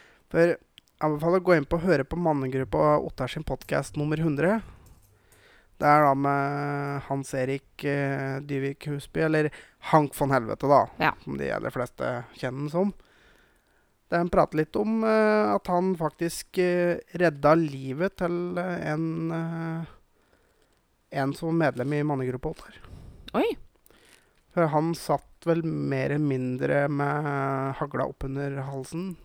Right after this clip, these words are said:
Speaker 2: Ja.
Speaker 1: Så han, og der er mye sånn de har gjort, at det, mange av administratorene, mange av dem rundt gruppa har sittet og pratet med folk.
Speaker 2: Mm.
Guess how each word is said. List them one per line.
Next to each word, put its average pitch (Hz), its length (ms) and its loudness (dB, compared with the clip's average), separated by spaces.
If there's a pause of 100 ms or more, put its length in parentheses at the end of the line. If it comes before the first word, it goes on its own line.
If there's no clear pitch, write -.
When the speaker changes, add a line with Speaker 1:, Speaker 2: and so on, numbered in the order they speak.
(600)
Speaker 2:
Ja. 285 180 -4 (1000)
Speaker 1:
Så 151 480 4
han, 151 560 0 (960)
og 151 100 -2
der 160 280 10
er 175 40 10
mye 160 360 8
sånn 160 220 0
de 160 100 4
har 160 100 6 (120)
gjort, - 240 -10
at 151 100 -2
det, 156 300 6 (1000)
mange 165 240 6 (100)
av 165 160 6
administratorene, 139 640 2
mange 156 160 4
av 135 60 -4
dem 151 300 2
rundt 143 180 -2
gruppa 151 300 -2
har 160 60 2
sittet - 260 -4
og 143 100 -2
pratet 151 320 2
med 151 120 0
folk. 156 340 -4 (180)
Speaker 2:
Mm. 247 280 4